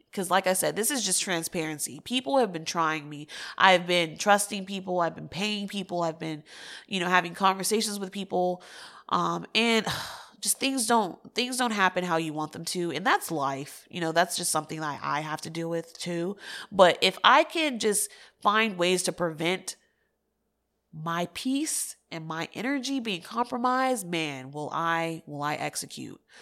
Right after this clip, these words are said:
So hopefully you all are able to execute these tips.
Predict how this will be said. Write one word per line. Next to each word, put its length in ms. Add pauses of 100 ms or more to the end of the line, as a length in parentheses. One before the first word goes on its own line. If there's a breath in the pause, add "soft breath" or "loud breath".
(120)
So 340
hopefully 440
you 220
all 340
are 140
able 260
to 120
execute 400
these 200
tips. 460